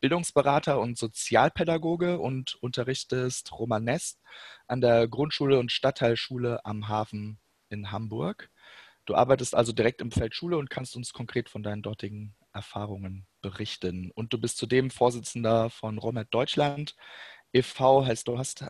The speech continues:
also offensichtlich eine Menge zu tun. Deswegen vielen Dank, dass du dir heute die Zeit nimmst und auch im Vorfeld die Zeit genommen hast, das mit uns vorzubereiten. Schön, dass du heute Abend mit uns hier bist,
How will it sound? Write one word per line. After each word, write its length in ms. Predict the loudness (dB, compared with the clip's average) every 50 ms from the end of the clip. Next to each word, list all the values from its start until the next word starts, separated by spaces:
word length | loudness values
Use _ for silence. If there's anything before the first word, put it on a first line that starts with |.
| -4
also 240 | -4 0 0 0 0
offensichtlich 480 | 0 -4 -4 -6 -6 -4 -4 -4 -2 -2
eine 100 | -2 0
Menge 320 | 2 2 2 2 0 -2
zu 160 | -2 -8 -10 -10
tun. 420 | -10 -10 -6 -2 -2 0 0 2
Deswegen 380 | 2 0 0 0 -2 -2 -2 -4
vielen 300 | -2 2 4 4 6 6
Dank, 240 | 4 4 4 0 -4
dass 160 | -6 -4 -4
du 80 | -4
dir 180 | 2 2 4 4
heute 220 | 4 2 2 2
die 140 | 0 0 -2
Zeit 280 | 2 4 4 4 4 0
nimmst 320 | -2 -2 -2 -4 -4 -6
und 120 | 0 0 0
auch 100 | 0 0
im 80 | -4
Vorfeld 360 | -2 -2 -2 0 0 0 0
die 80 | 0 -6
Zeit 220 | -2 -4 -4 -2
genommen 300 | -2 -6 -6 -4 -4 -6
hast, 140 | -6 -8 -8
das 120 | -10 -8 -8
mit 120 | -10 -10
uns 140 | -12 -14 -2
vorzubereiten. 760 | 0 0 0 0 -4 -8 -4 -2 -2 -2 -2 -4 -10 -10 -10 -14 -20 -20 -20 -18 -18 -20 -20 _ _
Schön, 280 | -12 -6 -6 -4 -4 -4
dass 180 | -6 -8 -6
du 340 | -6 -4 -4 -2 -4 -6 -6
heute 280 | -8 -8 -8 -8 -6 -6
Abend 480 | -6 -8 -8 -10 -14 -16 -20 -20 _ _ _ _ _ _ _ _ _
mit 180 | -14 -14 -12 -14
uns 160 | -12 -12 -12
hier 240 | -12 -8 -6 -8 -6
bist, 480 | -4 -6 -6 -6 -10 -12 -14 -16 -16